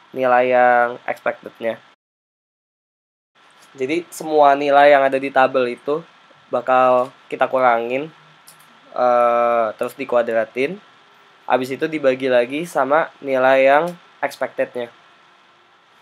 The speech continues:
Itu kita lakuin ke semuanya, sampai ke yang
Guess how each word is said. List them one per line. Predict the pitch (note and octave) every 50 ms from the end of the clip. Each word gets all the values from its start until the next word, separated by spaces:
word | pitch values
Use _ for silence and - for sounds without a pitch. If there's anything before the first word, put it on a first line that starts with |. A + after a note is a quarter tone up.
| _ _ _ _ _ _ _ _ -
Itu | - C3+ E3
kita | D#3 D#3+ - D3+ D3
lakuin | C#3+ C3+ C3+ - C#3+ C#3 D3 D#3 E3+ F3+ F3 - _ _ -
ke | C#3+ C#3 C3+ C3+ C3+
semuanya, | C3 - C3+ C3 C3 C3 B2+ B2 A#2 A#2 B2+ C#3+ D#3 E3 - _ _ _ _ _ _ _ _ _ _ _ _ _ _ _ _ _ _ -
sampai | C3+ B2+ C3 B2+ C3 C3
ke | - C3+
yang | C3+ C3+ B2+ B2+ B2 B2 A#2+ B2 B2+